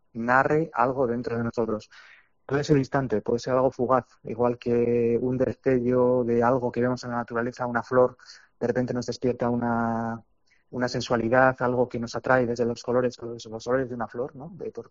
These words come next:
por dirigirnos a algo natural. En el mundo del arte, del plástico, la fotografía, eh, la pintura, la escultura, si dejamos pasar un poco de tiempo y que, eh, esa potencia que puede tener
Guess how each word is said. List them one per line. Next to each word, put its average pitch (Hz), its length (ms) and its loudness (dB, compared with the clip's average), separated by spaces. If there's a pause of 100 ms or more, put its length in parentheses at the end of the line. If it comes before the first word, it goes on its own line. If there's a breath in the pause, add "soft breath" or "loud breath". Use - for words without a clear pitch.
(140)
por 117 200 -2
dirigirnos 123 500 -2
a - 20 4
algo 117 340 4
natural. 123 420 2 (640 loud breath)
En 117 160 0
el 117 60 2
mundo 127 220 2
del 127 80 4
arte, 127 640 2
del 120 320 -2
plástico, 127 500 0
la 117 100 0
fotografía, 117 920 -2
eh, 117 340 -8
la 120 80 -6
pintura, 117 440 0
la 117 60 0
escultura, 120 540 -4 (480 soft breath)
si - 140 -6
dejamos 135 360 -2
pasar 139 220 -2
un 135 80 -2
poco 127 200 0
de 113 60 0
tiempo 117 420 0
y 110 60 -6
que, 110 140 -6
eh, 110 1000 -6
esa - 420 -6 (240)
potencia 135 500 0
que 120 100 -2
puede 120 200 2
tener 120 420 -2